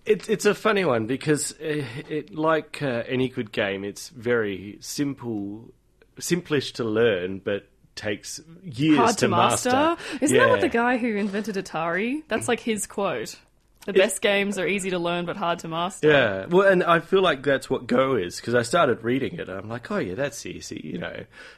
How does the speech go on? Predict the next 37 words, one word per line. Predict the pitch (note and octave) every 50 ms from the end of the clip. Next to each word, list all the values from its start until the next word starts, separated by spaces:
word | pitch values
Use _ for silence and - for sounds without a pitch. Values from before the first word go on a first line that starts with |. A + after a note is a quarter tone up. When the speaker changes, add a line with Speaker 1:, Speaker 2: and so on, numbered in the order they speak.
| _
Speaker 1:
But | - B2+ A#2 A#2+
then, | - B2 A2+ A2 A2 A2
um, | A2 A2 G#2 G2+ G2+ G2 G#2+ - _ -
the, | A#2+ A2+ G#2+ A2
the | G#2+ C3
<laughs> | A#2+ -
grandmasters | A2 - - D3+ A#2+ - - B2+ G#2+ A2+ A2+ - - - A#2+ F#2+
have | G2+ G2
been | - G#2 G#2+ G#2
playing | - A#2+ G#2+ G2+ G#2+ G#2+ G2
for | - G#2
years, | G2+ G2 F2+ F#2+ A2 A2+ B2 B2 G#2 F#2+ - - F#2 E2+ F2
and | F#2+ F#2+ F#2+
they're, | F#2+ G2 G2+ F#2+ - _ - - - - -
they're | - A2+ G2+
super | - - - C3 A#2+ - A2
developed. | F2+ G2+ F#2+ E2+ G#2+ A2 A2 G#2+ G2 - _ _ - -
Speaker 2:
That's | - A3 -
a | -
long | A#3+ E3+ C#3+ A2 A2
Speaker 1:
Um, | A2+
Speaker 2:
game. | D#3+ F3+ A3+ C#4+ D#4 C#4+ - - -
Speaker 1:
but | - E3+ E3+
yeah, | G#3 G#3+ A3 F#3 C3+ A#2+ A#2 -
uh, | F3+ F3+
well, | E3+ F3+ E3+ D3 D#3+
not, | D#3 D3+ D3 - B2+ - -
<laughs> | C#5+ - A3+ -
not | - G3+ -
for | - - F#3+ F#3 -
one | - - C#3+ B2+
game, | B2 A#2 G#2+ F#2+ F2+ - _ _ _ - -
just, | D#3 D3+ A#2 - - -
uh, | C#3 B2+ A#2 A#2 A2+ - - - - -
<laughs> | - - -
in | - D3 C#3+ C#3+
general. | A#2+ - B2 B2 B2 B2 A2+ G2 F#2 F#2 G2 B3